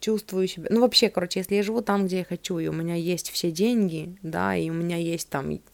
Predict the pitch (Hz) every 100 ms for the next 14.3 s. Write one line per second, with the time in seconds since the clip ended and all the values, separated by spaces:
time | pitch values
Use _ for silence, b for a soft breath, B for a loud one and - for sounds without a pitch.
0 | - - - 185 151 143 147 - - 180
1 | 165 156 - B B B B B 180 170
2 | 175 185 190 170 170 185 180 175 - -
3 | 240 226 B B B - 180 170 165 -
4 | 156 151 156 156 - 175 214 226 180 175
5 | 185 180 - - 190 170 - b b b
6 | _ _ - 214 202 190 185 180 170 -
7 | 160 156 - - 165 - 185 - _ _
8 | - - 202 208 190 196 185 202 202 185
9 | 185 196 - - 170 170 - 175 165 190
10 | 185 175 175 165 196 196 - - 175 170
11 | - 170 165 160 185 - - 180 180 175
12 | 180 175 175 175 - 160 160 165 151 160
13 | 156 - - - 165 - 156 - - 233
14 | 247 -